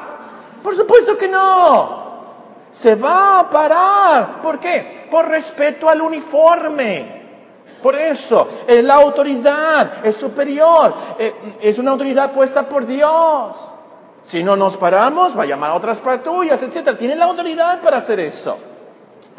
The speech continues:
El punto es, a lo mejor tu esposo no se peina bien, tiene mal aliento,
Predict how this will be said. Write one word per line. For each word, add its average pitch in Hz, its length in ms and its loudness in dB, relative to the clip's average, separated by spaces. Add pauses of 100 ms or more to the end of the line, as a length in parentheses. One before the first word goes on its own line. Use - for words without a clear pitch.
El 254 140 -2
punto 302 340 0
es, 117 100 -6 (800)
a 247 80 4
lo 269 120 -2
mejor 349 460 0
tu 311 120 -6
esposo 302 420 -4
no 311 140 -2
se 294 140 -4
peina 311 440 -2
bien, 220 340 -8 (840)
tiene 277 280 -2
mal 320 200 2
aliento, 302 840 -2